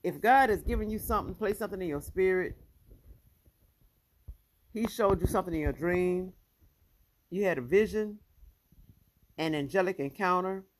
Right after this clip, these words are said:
an internal voice, even if you heard an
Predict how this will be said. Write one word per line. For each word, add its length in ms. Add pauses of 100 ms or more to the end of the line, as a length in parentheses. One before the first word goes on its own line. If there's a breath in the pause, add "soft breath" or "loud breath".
(460)
an 80
internal 480
voice, 560 (580)
even 180
if 120
you 80
heard 180
an 100